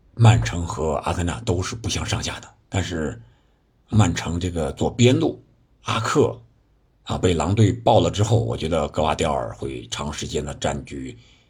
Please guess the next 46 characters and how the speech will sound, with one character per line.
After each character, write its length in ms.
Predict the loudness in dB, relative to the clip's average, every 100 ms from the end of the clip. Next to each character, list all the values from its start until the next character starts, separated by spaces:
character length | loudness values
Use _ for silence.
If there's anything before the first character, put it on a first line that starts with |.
| _ _
左 280 | -8 -8
边 220 | -2 -4 -2
后 140 | -4
卫 180 | -2 -2
这 100 | -4
么 120 | -8
一 100 | -10
个 260 | -6 -8 -8 _ _ _ _ _ _ -10
主 160 | -6
力 100 | -4
的 80 | -4
位 100 | -2
置。 240 | 0 0 -2 _ _ _ _ _ _ _ _
那 100 | -2
这 160 | 4
样 120 | 6 4
的 80 |
话， 160 | 2 -2
爽 680 | -4 -8 -10 -12 -2 0 2
来 180 | 2 4
我 120 | 4
就 160 | 4 2 -10 -20 _ _
不 180 | -4 -4
打 180 | -2 2
这 80 |
个 140 | 2 4
边 220 | 8 8
后 160 | 8 4
腰 120 | 0
了， 140 | -2
打 160 | -8 -4
中 220 | 0 2
后 160 | 2 2
腰 120 | 2
不 140 | 0
就 100 | 0
更 200 | 2 2
好 160 | 2 0
吗？ 120 | -2
把 100 | -6
阿 180 | -6 -4
克 160 | -4
放 120 | -4 -4
到 60 |
中 180 | -2 -2
间， 240 | 0 -2